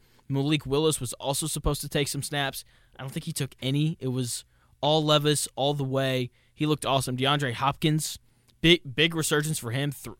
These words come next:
three touchdown receptions, like, over a hundred yards receiving too, I believe. Just really good game from Levis. I thought he looked good. Um, Titans defense looked good. I mean, it was, it was really impressive. I'm, I'm excited to see.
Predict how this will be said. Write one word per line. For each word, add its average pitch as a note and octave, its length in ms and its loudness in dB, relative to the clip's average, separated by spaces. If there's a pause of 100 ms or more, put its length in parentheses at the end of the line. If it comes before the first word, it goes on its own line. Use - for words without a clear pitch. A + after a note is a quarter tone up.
three C#3+ 160 -6
touchdown D3 400 -4
receptions, D3 560 -2
like, G#2 320 -6 (840)
over C#3+ 200 -2
a C#3 40 2
hundred D3 240 -2
yards D3 200 2
receiving C#3 340 -2
too, C3+ 160 -2
I C3 80 2
believe. C#3 400 -2
Just - 300 -6 (680)
really F3+ 280 2
good F3 160 4
game D#3 180 2
from C#3+ 220 -4
Levis. C3+ 520 0 (100)
I B2+ 60 -4
thought C3+ 180 -2
he C#3 100 0
looked B2+ 240 -6
good. C3+ 420 2 (480)
Um, F#2+ 440 -12 (680)
Titans C#3+ 300 -4
defense C#3+ 400 -2
looked C#3+ 140 0
good. C#3+ 220 4
I C#3+ 40 2
mean, C#3+ 140 2
it F3 40 4
was, F3+ 220 2
it C#3 100 -2
was F3 160 2
really F3+ 220 4
impressive. D#3+ 440 0
I'm, A2+ 240 -6
I'm B2 140 -6
excited C#3+ 320 0
to C3+ 60 -6
see. C3+ 420 -2